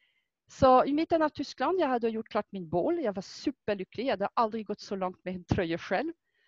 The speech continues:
Eh, med hjälp av bruksanvisning och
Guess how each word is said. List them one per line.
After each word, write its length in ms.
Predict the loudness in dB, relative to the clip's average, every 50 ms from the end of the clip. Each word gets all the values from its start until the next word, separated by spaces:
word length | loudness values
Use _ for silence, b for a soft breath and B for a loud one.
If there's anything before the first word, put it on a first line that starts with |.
| _ _ _ _ _ _ _ _ -4
Eh, 260 | 0 2 4 4 4 4
med 280 | 2 2 2 2 2
hjälp 280 | 2 2 0 0 -2 -4
av 100 | -4 -4
bruksanvisning 1000 | -4 -6 -6 -6 -6 -8 -8 -8 -6 -6 -6 -8 -10 -12 -12 -12 -10 -10 -10 -2 4
och 260 | 4 4 4 _